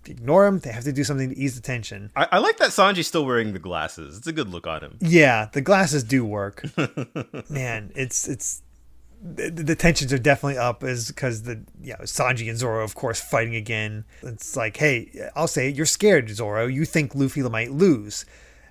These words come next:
Speaker 1: And <laughs> he calls him pretty ba-, brow boy. <laughs>
Speaker 2: Yeah. But of course, uh, th-, they might be the strongest on the crew, but they're still weaker than Nami, who, who gives them a good, well, I, I love that, like, they both get punched, but, like, Sanji's is, like, his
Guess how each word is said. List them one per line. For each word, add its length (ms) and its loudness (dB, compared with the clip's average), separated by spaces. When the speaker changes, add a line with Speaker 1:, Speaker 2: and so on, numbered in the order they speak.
Speaker 1:
And 380 -8
<laughs> 400 8
he 80 0
calls 260 6
him 140 4
pretty 280 4
ba-, 220 2
brow 320 -2
boy. 440 -2
<laughs> 220 -6
Speaker 2:
Yeah. 320 4
But 580 0
of 40 0
course, 280 2
uh, 100 4
th-, 160 -2
they 100 6
might 200 6
be 100 -4
the 120 -4
strongest 420 0
on 100 0
the 80 -6
crew, 300 -4
but 160 -8
they're 100 -6
still 260 -2
weaker 300 -2
than 160 -4
Nami, 380 -6
who, 160 -12
who 200 -14
gives 260 -10
them 100 -12
a 60 -12
good, 240 -10
well, 140 6
I, 80 10
I 140 8
love 200 6
that, 300 2
like, 200 -2
they 200 0
both 260 0
get 180 -4
punched, 380 -2
but, 140 -4
like, 220 -4
Sanji's 600 -2
is, 400 -6
like, 160 -2
his 380 -4